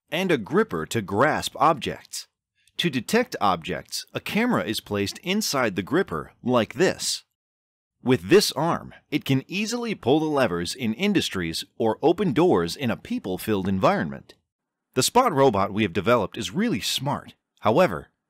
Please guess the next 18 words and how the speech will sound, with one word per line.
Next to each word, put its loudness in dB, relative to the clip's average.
it 0
is -4
interesting 2
to 2
note 2
that -6
such -2
a 0
smart -2
robot -2
will 6
fail 4
during 4
a 2
simple 2
stair -2
climb-down 0
case, -8